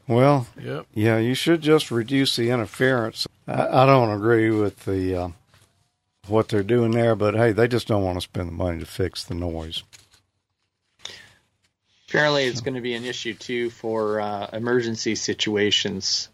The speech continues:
Speaker 3: uh, where they're, they need to get a message out to the masses. Um, you're not necessarily gonna be able to do that over F M radio.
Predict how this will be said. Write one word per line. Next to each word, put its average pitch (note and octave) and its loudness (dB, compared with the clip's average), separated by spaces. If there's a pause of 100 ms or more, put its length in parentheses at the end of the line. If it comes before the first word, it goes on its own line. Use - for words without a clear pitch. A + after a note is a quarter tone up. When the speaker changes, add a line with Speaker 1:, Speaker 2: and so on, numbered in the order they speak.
Speaker 3:
uh, G#2 -6
where B2 0
they're, G2+ 2 (120)
they A#2 2
need A2+ 4
to A#2+ 2
get G#2+ 0
a G2+ 0
message G#2+ 0
out G2+ 0
to A2+ 0
the G2+ -6
masses. G#2+ 0 (680)
Um, G#2 -6
you're G#2+ -2
not A2+ -4 (300)
necessarily A#2+ 0
gonna G#2 -2
be A2+ 2
able G#2+ 0
to G#2+ -6
do A2+ 0
that G#2+ 0
over G#2 0
F G2+ -2
M G#2+ -2
radio. G#2+ -2